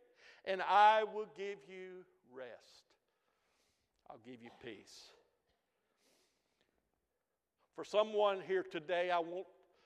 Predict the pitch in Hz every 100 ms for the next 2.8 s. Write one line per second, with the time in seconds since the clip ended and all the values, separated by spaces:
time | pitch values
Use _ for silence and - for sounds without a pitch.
0 | _ _ _ _ _ - 151 165 - -
1 | 185 - - - 147 - 202 - 135 -
2 | 127 117 - - 110 107 92